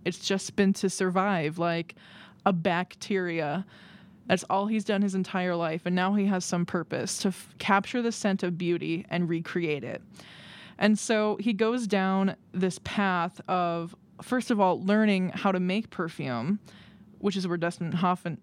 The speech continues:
uh, Hoffman comes in. And from there, it's learning how to do perfumes, realizing that he has so much power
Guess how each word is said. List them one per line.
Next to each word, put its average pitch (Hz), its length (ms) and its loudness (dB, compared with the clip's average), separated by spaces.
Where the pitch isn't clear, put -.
uh, 220 200 2
Hoffman 214 540 2
comes 170 260 -2
in. 165 240 0
And 202 600 2
from 202 320 2
there, 190 680 0
it's - 540 -2
learning 202 300 4
how 226 80 4
to 220 100 0
do 208 160 0
perfumes, 185 840 0
realizing 208 580 2
that 185 220 0
he 202 560 0
has 196 640 0
so - 280 2
much 226 260 0
power 165 600 -2